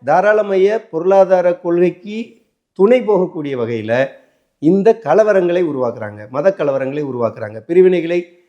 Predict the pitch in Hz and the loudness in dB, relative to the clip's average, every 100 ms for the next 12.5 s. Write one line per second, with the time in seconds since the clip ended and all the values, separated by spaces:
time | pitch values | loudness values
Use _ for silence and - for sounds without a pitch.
0 | _ _ _ 139 143 131 117 117 120 165 | _ _ _ 0 0 0 -4 -6 -6 0
1 | 196 196 170 156 151 143 131 - _ _ | 4 4 2 0 0 -2 -4 -12 _ _
2 | _ _ - 160 - 214 190 175 175 - | _ _ -2 -2 0 0 2 2 0 -2
3 | 170 202 226 - 185 180 156 113 147 151 | 0 2 0 -4 -4 -2 -2 -4 -2 -2
4 | 151 131 165 156 123 113 101 95 110 _ | -2 -6 -6 -10 -4 -4 -4 -8 -16 _
5 | _ _ _ _ _ - 160 247 247 165 | _ _ _ _ _ -4 0 2 4 2
6 | 120 - 147 170 156 165 135 135 214 143 | 0 -6 -2 0 0 -2 -4 -4 -2 -2
7 | 113 113 123 117 95 - _ _ _ _ | -4 -4 -4 -4 -6 -12 _ _ _ _
8 | _ _ _ 196 190 226 214 196 185 214 | _ _ _ 2 2 4 2 2 0 2
9 | 214 247 269 - _ _ _ _ _ _ | 4 2 0 -12 _ _ _ _ _ _
10 | _ _ 175 240 233 - 170 190 220 - | _ _ -2 2 2 0 -4 -4 -6 -6
11 | 175 190 196 180 165 170 156 143 131 127 | 0 2 4 2 2 2 2 0 -2 0
12 | 139 120 104 113 127 | 2 0 -2 -2 -4